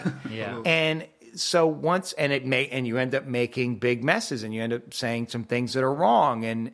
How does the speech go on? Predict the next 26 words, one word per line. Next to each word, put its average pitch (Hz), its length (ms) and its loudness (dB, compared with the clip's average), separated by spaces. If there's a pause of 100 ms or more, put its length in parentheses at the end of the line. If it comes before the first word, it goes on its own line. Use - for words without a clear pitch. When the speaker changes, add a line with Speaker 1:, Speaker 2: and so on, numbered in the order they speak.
(160)
Speaker 2:
but 123 140 -2
that's 139 260 2
the 139 140 -2
only 131 160 0
way 117 160 2
to 113 100 0
discover, 147 680 0
right? 113 340 -4
It's - 180 -6
like 127 240 -2 (480)
you, 135 160 0
we 143 200 -2
hold 151 340 4
all 135 140 4
these 120 280 0
things 120 260 -4
inside 143 480 0
us, 113 220 -4
and 131 160 -6
until 175 260 0
they 160 140 2
come 123 260 -2
out, 151 240 2
we 123 80 -4
don't 156 200 -2
really 131 340 -4